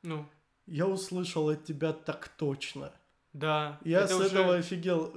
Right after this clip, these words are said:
Speaker 2: Я думаю, это происходит у тебя неосознанно, а уже на автомате.
Speaker 1: Конечно. Смотри, э, это называется армия головного <laughs> мозга, во-первых. Во-вторых, я тебе хочу, конечно, конечно, она меня, ну, я просто не понимаю,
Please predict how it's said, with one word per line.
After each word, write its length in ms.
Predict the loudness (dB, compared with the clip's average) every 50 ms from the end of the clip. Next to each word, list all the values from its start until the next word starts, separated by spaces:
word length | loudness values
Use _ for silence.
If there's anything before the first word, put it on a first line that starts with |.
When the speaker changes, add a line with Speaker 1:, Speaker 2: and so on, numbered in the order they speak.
| -14 -12
Speaker 2:
Я 260 | -10 -6 0 0 0 2
думаю, 380 | 2 2 2 2 2 2 0
это 140 | 0 -2 -4
происходит 760 | -6 -6 -6 -6 -4 -4 -4 -2 -2 -2 -2 -2 -4 -6 -6
у 40 | -8
тебя 260 | -8 -8 -4 -4 -2 -2
неосознанно, 720 | -2 -2 -2 -2 -2 -4 -4 -4 -4 -4 -6 -6 -4 -6
а 40 | -6
уже 280 | -4 -6 -4 -4 -4 -4
на 140 | -2 -2 -4
автомате. 460 | -4 -6 -8 -8 -6 -4 -4 -4 -4
Speaker 1:
Конечно. 360 | -4 -4 -6 -6 -8 -10 -12 -12
Смотри, 500 | -8 -4 -4 -4 -4 -4 -4 -4 -4 -4
э, 260 | -6 -8 -10 -12 -12 -10
это 280 | -10 -8 -6 -6 -6
называется 560 | -6 -6 -8 -6 -4 -2 -2 -2 -2 -4 -4 -4
армия 280 | -4 -4 -4 -6 -6
головного 440 | -6 -4 -6 -4 -4 -6 -6 -6 -4
<laughs> 140 | -4 0 2
мозга, 260 | 2 0 0 -2 -4
во-первых. 400 | -4 -4 -4 -6 -6 -8 -8 -10 -12
Во-вторых, 420 | -14 -14 -10 -6 -4 -4 -4 -4 -6 -10 -18 -20 -20 -20 _ _ -8
я 120 | -8 -8
тебе 200 | -6 -6 -6 -6
хочу, 240 | -6 -6 -8 -10 -8 -6
конечно, 640 | -4 -2 0 0 0 -2 -2 -4 -6 -6 -6 -8 -10 -20 _ _
конечно, 460 | -10 -8 -8 -6 -6 -6 -8 -8 -8 -8
она 140 | -6 -6 -6
меня, 280 | -6 -6 -6 -6 -6 -4
ну, 180 | -4 -2 -2
я 180 | 0 0 0 0
просто 260 | 0 0 -2 -4 -4 -4
не 60 | -6
понимаю, 480 | -4 -4 -2 0 2 2 2 2 0